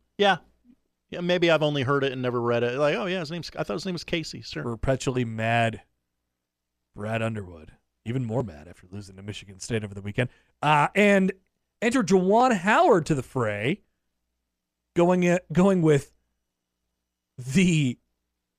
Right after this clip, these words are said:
Speaker 2: the ever not present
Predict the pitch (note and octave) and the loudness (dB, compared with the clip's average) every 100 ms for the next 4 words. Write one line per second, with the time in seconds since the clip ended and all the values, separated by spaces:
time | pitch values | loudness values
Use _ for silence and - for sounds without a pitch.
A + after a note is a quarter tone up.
0 | _ _ _ _ _ _ _ _ _ _ | _ _ _ _ _ _ _ _ _ _
1 | _ _ _ _ - D3 F3 D#3+ D#3+ F3+ | _ _ _ _ -14 -2 2 2 4 4
2 | F#3 F3+ D3+ F3+ G#3+ - F#3+ D#3 D3+ B2 | 6 4 4 4 2 2 2 4 0 -4